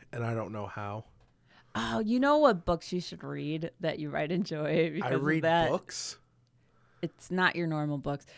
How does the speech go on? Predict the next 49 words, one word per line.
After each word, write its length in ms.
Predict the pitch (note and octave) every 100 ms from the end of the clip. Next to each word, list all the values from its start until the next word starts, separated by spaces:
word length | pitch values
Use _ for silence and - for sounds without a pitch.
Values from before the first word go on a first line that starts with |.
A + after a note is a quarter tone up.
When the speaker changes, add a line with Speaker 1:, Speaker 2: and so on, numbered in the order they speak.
| -
Speaker 2:
but 120 | D#3+
it's 100 | E3 C#3
Speaker 1:
Jinx, 160 | B2
Speaker 2:
the 80 | -
Thursday 500 | G#3 A3 F#3+ A3+ A3
Speaker 1:
jinx. 120 | F3+
Speaker 2:
Next 260 | F3+ D3+ -
series. 680 | - F#3+ G3 G3 A3 G#3+ - _ _ _ _ -
It's 160 | G#3 A3
a 40 |
Speaker 1:
I 20 |
Speaker 2:
literary 540 | F#3+ E3+ F#3 F#3 F#3 F#3+
detective. 600 | F#3+ G#3 E3+ F#3+ F#3+ F#3 -
She 180 | - -
goes 220 | F#3+ F3+
into 160 | G3+ E3+
books 360 | D3 D3+ D3+ D#3+
and 100 | D3
solves 360 | D#3 D3 C#3+ D3+
literary 400 | C#3+ D3 D3 D3
crimes. 460 | - D3+ D#3 D#3 -
Speaker 1:
L-, 80 | -
let 140 | D#3+ B2+
me, 100 | B2
let 120 | C3
me 60 | A#2+
help 120 | G#2 A#2
you 100 | G#2
out, 120 | G#2+
Jinx. 320 | - G#2 - -
I 80 | C#3+
went 160 | E3 E3+
to 80 | B2
a 40 |
technical 460 | - A#2 G#2+ A#2 A2+
Speaker 2:
<laughs> 20 |
She 120 | -
has 140 | A#2+ A#2
a 60 | C4+
Speaker 1:
college. 140 | F4+ -
Speaker 2:
pet 220 | E4 C4+
dodo 300 | A#3 A3+ G3
bird. 360 | E3+ D3+ C3+ -
Speaker 1:
I 80 | D3+
went 180 | D#3+ E3
to 80 | G3
a 60 |
technical 580 | C#3+ - D#3 C3+ C3+ D3+
college 640 | C#3 D#3 D#3 E3 D3+ -